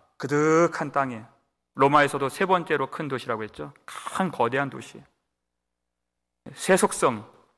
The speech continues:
그 세상 권세가 가득히 있는 그곳에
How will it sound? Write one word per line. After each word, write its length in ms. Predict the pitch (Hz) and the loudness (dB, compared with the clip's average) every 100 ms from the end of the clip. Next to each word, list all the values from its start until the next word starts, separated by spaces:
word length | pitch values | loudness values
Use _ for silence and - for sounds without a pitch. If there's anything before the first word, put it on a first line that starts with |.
| _ | _
그 180 | - 139 | -6 -4
세상 360 | - 165 180 151 | 0 2 2 2
권세가 320 | 127 117 113 | -4 -6 -12
가득히 1040 | - - - - - - - - - - | -14 -16 -16 -16 -18 -18 -18 -18 -16 -10
있는 240 | 131 117 113 _ _ | -8 -8 -12 _ _
그곳에 420 | - 123 113 117 | -4 -2 -4 -8